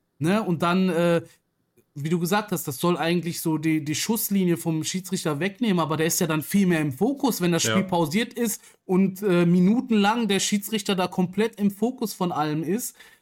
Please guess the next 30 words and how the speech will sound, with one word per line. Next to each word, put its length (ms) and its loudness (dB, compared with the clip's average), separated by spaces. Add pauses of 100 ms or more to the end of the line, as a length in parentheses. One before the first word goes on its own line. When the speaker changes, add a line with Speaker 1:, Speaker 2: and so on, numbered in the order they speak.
(260)
Speaker 1:
so 140 2
da, 120 2
da, 180 0
dass 380 -6 (280)
dann 240 0
die 140 0
Emotionalität, 920 2
die 60 0
da 120 0
rausgenommen 720 0
wird, 180 -2
du 60 -6
kannst 260 -2
dich 60 -4
nicht 100 2
mehr 100 0
nach 140 -2
Toren 400 2
freuen, 200 -4
du 60 -4
kannst 240 -6
dich 120 -10
gar 180 0
nicht 160 -6
mehr 120 -2
freuen, 500 0 (340)
Speaker 2:
Ja. 160 2
Speaker 1:
äh, 40 -2 (140)
wie 160 0
jetzt 360 -6